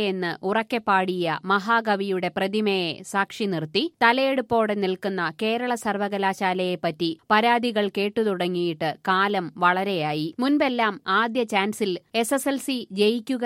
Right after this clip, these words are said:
എന്നാൽ ഒരു വലിയ കാര്യമായിരുന്നു. ഹൈസ്കൂളുകളും വിരളം. ആദ്യ ചാൻസിൽ നല്ല മാർക്കോടെ എസ് എസ് എൽ സി ജയിച്ചാലും കോളേജുകളുടെ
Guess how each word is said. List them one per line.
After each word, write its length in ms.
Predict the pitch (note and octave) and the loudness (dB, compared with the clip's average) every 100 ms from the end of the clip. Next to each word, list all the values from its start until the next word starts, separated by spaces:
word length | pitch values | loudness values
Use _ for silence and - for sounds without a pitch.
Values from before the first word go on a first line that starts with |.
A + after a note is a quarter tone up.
| A3 | -2
എന്നാൽ 360 | F3+ F3+ E3+ D#3 - | -2 -2 -2 -4 -2
ഒരു 200 | G3 A3+ | 0 2
വലിയ 380 | G3 F#3+ A3+ A3+ | 2 2 0 -2
കാര്യമായിരുന്നു. 800 | E3+ D#3+ E3+ D#3+ D3 D3 D#3+ E3 - | -2 -2 0 -2 -2 -2 -2 -2 -4
ഹൈസ്കൂളുകളും 880 | A3+ B3 - C#4 B3+ G#3 F3 E3+ D#3 - | -2 -2 -2 -2 -2 0 -2 -2 -4 -6
വിരളം. 480 | F3 F3+ F3 E3 D#3 - A3+ | -2 -2 0 -2 -4 0 4
ആദ്യ 320 | C4+ B3+ D#4 | 4 4 0
ചാൻസിൽ 480 | C4 A3 A3+ A3+ G#3+ - | 2 0 0 -2 -4 -4
നല്ല 280 | G#3 G#3 A#3+ C4 | 0 0 2 0
മാർക്കോടെ 560 | G3 F#3 G3 F#3 F3 A#2+ - | 0 0 -2 -2 -4 -6 -6
എസ് 200 | G#3 A#3 | -4 -4
എസ് 120 | A#3+ | -4
എൽ 120 | A#3 | -6
സി 180 | - A3+ - | -6 -8 -8
ജയിച്ചാലും 680 | F3+ F#3+ G3+ G3 G3 E3 E3 C#3+ - | -2 0 0 0 0 0 -2 -4 4
കോളേജുകളുടെ 300 | B3 C4+ | 6 6